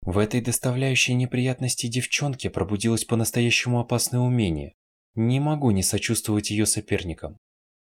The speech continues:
Вернувшие свои части тела рыцари поделились друг с другом радостью. Они так сильно радовались, потому что их не превратили в коллег.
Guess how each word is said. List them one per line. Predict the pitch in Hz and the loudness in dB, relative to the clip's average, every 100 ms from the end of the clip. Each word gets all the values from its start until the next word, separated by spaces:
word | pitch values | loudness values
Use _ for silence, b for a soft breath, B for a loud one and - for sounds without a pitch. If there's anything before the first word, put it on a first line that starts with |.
| _ | _
Вернувшие | 104 98 107 107 - 82 | 0 2 2 0 0 0
свои | - 98 | 0 -2
части | 92 107 - 104 | -2 -2 -2 -2
тела | 110 107 110 | 0 2 2
рыцари | 127 - 85 | 0 -2 -4
поделились | - 95 107 120 120 - | -4 -2 0 0 -2 0
друг | 113 107 | 0 0
с | - | -2
другом | 120 113 120 | 0 0 2
радостью. | 123 107 90 - - - _ _ _ _ | 2 0 -2 -6 -10 -14 _ _ _ _
Они | 98 104 | 2 4
так | 107 110 | 4 0
сильно | - 113 107 107 | 2 2 4 2
радовались, | 120 107 87 80 - | 0 0 0 -2 -4
потому | - 98 101 101 | -6 -4 -2 -2
что | - | 0
их | 107 107 | -2 0
не | 107 | 0
превратили | 104 104 107 - 107 | 0 0 0 0 0
в | 104 | 0
коллег. | - 101 95 80 - | -2 0 0 -2 -8